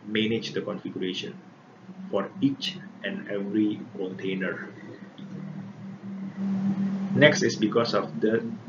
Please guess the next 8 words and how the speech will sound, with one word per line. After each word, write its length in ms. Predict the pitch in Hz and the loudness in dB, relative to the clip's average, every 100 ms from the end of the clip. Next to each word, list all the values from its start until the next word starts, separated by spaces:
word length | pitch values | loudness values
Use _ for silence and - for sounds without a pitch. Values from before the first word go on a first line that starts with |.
| - | -2
nature 460 | 107 123 139 120 | 4 6 8 6
of 140 | 101 - | 6 2
Kubernetes, 760 | 101 98 98 - 98 - - - - - - - - - - - - - - | -2 0 0 -2 -4 -6 -10 -16 -20 -20 -20 -20 -20 -20 -20 -20 -20 -20 0
pub 260 | 139 143 - - - - - | 2 2 -2 -20 -20 -10 -4
is 220 | 104 - | -4 -4
mortal. 600 | 98 104 98 - 104 - - - - - - - - - | -2 0 0 2 0 0 -6 -20 -20 -20 -20 -20 -20 -6
So, 400 | - 113 120 131 - - | 4 6 6 2 -12 -6
um, 520 | 104 98 92 90 90 | -4 -2 -2 -4 -10